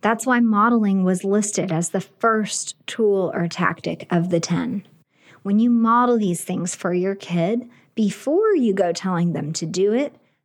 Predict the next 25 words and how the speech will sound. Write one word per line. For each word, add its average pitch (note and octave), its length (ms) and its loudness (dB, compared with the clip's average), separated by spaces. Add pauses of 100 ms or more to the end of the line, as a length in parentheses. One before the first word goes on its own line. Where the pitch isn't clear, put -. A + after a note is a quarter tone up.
(120)
they're G3+ 180 0
gonna G#3+ 180 4
be G3+ 140 2
more F#3 260 2
likely F3 640 0
to G#3 180 0
reciprocate D#3+ 880 0
and F3 140 0
to - 80 -2
actually D#3+ 420 0
do D3+ 240 0
this. - 540 -6 (580)
Remember, G3 680 0 (440)
I A#3 220 0
believe B3+ 440 2
in E3+ 120 -2
you. G#2+ 320 -10 (680)
I A#3 100 2
believe B3 720 2
in G#3 180 -2
your G3+ 140 -2
strength - 600 -8
as F3 140 0
a F#3 40 0
woman F3 560 0